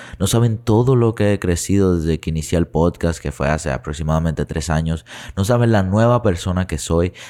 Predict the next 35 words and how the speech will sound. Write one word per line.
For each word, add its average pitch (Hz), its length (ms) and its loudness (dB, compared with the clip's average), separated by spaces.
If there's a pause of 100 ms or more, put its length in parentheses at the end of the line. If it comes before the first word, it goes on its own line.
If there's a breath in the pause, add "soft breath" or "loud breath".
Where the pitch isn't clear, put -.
Y - 80 -6
por 90 180 2
eso 104 220 0
considero 92 680 0 (380 loud breath)
que 95 120 -2
la 90 160 4
mente 107 360 0
que 80 120 -2
nosotros 87 420 -4
tenemos 90 320 -2
que - 80 -4
desarrollar 80 640 0
para 76 200 -2
crear 80 280 -2
nuestra 101 260 -2
realidad 98 480 2 (240 loud breath)
es - 220 -2
una 107 180 4
mente 104 520 0
o 85 100 0
un 87 160 -2
pensamiento 90 680 0
que - 80 -6
esté 85 220 -4
conectado 87 580 0
con 76 160 -4
nuestros 82 320 -2
sentimientos 85 760 -2
o 110 100 0
que - 80 -4
esté 90 180 -2
conectado 80 480 -2
con 80 140 -4
nuestro 80 480 -4 (120)
cuerpo. - 520 -4